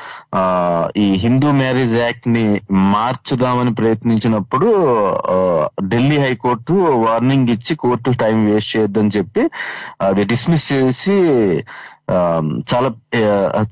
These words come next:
చాలా హెవీ పెనాల్టీస్ వేయవలసి వస్తుంది ఇంకొకసారి అని చెప్పి చెప్పారన్నమాట. So ఇది ఒకటే కాదు, దాని తర్వాత I think బొంబాయి హైకోర్టు కూడా, ఆ, ఇలా గోత్రము నుంచి ఒక ఎనిమిది మంది సేజెస్ నుంచి డిసెండ్ అయినట్టుగా ఇప్పుడున్న బ్రాహ్మణులు అందరూ కూడా ఫ్యామిలీస్ అన్ని కూడా అయినవి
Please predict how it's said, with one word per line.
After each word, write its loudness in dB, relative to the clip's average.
చాలా 0
హెవీ 0
పెనాల్టీస్ -2
వేయవలసి 2
వస్తుంది 0
ఇంకొకసారి 0
అని 0
చెప్పి -4
చెప్పారన్నమాట. -2
So 0
ఇది 0
ఒకటే 0
కాదు, 2
దాని 0
తర్వాత 0
I 0
think 0
బొంబాయి 0
హైకోర్టు -2
కూడా, 0
ఆ, 0
ఇలా 0
గోత్రము 0
నుంచి 2
ఒక 0
ఎనిమిది 2
మంది 2
సేజెస్ 0
నుంచి 2
డిసెండ్ 0
అయినట్టుగా 0
ఇప్పుడున్న 0
బ్రాహ్మణులు 0
అందరూ 2
కూడా -2
ఫ్యామిలీస్ 0
అన్ని 0
కూడా -2
అయినవి 0